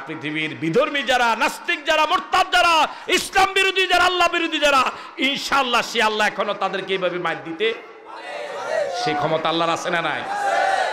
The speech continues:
তবে আল্লাহর না ক্ষমতা আছে। এর আগে এই হুনাইনের মাঠে আল্লাহ এই জাতীয় ফেরেশতা পাঠান নাই কেন? যেহেতু তারা দৌড়াদৌড়ি,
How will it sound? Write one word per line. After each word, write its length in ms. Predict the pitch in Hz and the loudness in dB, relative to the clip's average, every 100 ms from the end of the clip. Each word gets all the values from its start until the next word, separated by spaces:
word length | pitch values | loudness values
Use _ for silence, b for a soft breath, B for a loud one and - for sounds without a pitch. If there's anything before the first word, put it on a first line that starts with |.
| - | -4
তবে 160 | 143 147 | -4 -2
আল্লাহর 420 | - 147 143 190 | -2 -2 0 0
না 100 | 190 | 0
ক্ষমতা 420 | 185 156 147 143 | -2 -2 -2 0
আছে। 200 | 131 143 - | -2 -2 0
এর 240 | 170 214 | 2 2
আগে 380 | 180 156 135 135 - - - - - - - - - - | 2 -2 -4 -6 -8 -12 -20 -20 -20 -20 -20 -20 -20 -4
এই 100 | 165 | -4
হুনাইনের 440 | 120 175 190 190 | -2 0 0 0
মাঠে 280 | 165 160 160 | -2 -2 -2
আল্লাহ 360 | 151 151 147 143 | 0 0 0 -2
এই 100 | 156 | -2
জাতীয় 320 | 135 139 147 139 | -2 -4 -4 -4
ফেরেশতা 400 | 143 139 - 139 - | -2 -2 -2 -4 -2
পাঠান 280 | 139 156 170 | -4 -4 -2
নাই 160 | 180 175 | -2 -2
কেন? 440 | 170 175 180 175 | -2 0 -2 -2
যেহেতু 320 | 127 139 139 - | 0 0 0 -2
তারা 220 | 127 127 | 0 0
দৌড়াদৌড়ি, 500 | 135 131 131 147 | 2 2 2 2